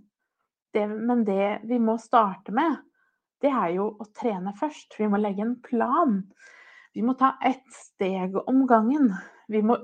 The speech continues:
legge ting lag på lag, sånn at vi til slutt er i stand til fysisk og psykisk å gjennomføre det maratonet. Og sånn er det med eksponering også. Vi må planlegge. Vi må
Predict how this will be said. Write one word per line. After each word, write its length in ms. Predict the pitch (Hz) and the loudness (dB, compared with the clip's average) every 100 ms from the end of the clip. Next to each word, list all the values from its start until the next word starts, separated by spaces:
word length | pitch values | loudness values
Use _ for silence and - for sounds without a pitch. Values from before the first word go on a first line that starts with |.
| 226 | -6
legge 600 | 226 240 254 190 185 214 208 - | -4 0 0 0 -4 -6 -6 -6
ting 300 | 208 226 190 | -4 -2 0
lag 300 | 170 170 165 _ | 2 2 0 _
på 140 | 214 | -4
lag, 340 | 208 240 349 269 - - - - _ _ | 2 6 6 4 -4 -16 -20 -20 _ _
sånn 160 | 202 | -6
at 80 | 208 | -4
vi 100 | 233 240 | -4 -4
til 120 | 285 | -8
slutt 520 | - 392 392 _ - | -6 -8 -8 _ -6
er 120 | 220 220 | -2 -2
i 40 | |
stand 460 | - - 170 165 165 - | -4 -4 -2 -2 -6 0
til 240 | 226 196 196 - _ _ _ _ _ | 2 2 -2 -16 _ _ _ _ _
fysisk 640 | 220 190 - 240 - - _ | 0 0 4 2 2 -14 _
og 80 | 220 | -10
psykisk 680 | - 208 175 - 196 - - _ - | -2 -2 0 -4 -4 -6 -20 _ 0
å 60 | |
gjennomføre 1000 | 220 226 214 180 170 165 160 190 180 202 214 - - | 4 4 4 2 0 -4 -6 -4 0 2 2 -2 -14
det 200 | - 185 180 | -6 -2 -2
maratonet. 760 | 170 160 151 - 151 139 - - _ _ _ | -2 -4 -8 -12 -12 -10 -12 -16 _ _ _
Og 120 | 285 | -8
sånn 260 | - 208 202 | -2 0 0
er 160 | 170 170 | 0 -4
det 80 | |
med 120 | 175 165 | -6 -8
eksponering 580 | _ 190 185 156 170 165 | _ -8 -6 -8 -8 -8
også. 180 | - _ _ _ _ _ _ _ _ _ _ | -10 _ _ _ _ _ _ _ _ _ _
Vi 140 | 190 | -6
må 140 | 170 165 | -6 -8
planlegge. 880 | 165 208 190 175 175 165 165 190 294 - _ _ - - - - | -2 6 6 6 2 -6 0 0 0 -2 _ _ -20 -20 -6 2
Vi 80 | 208 | 6
må 140 | 214 | 6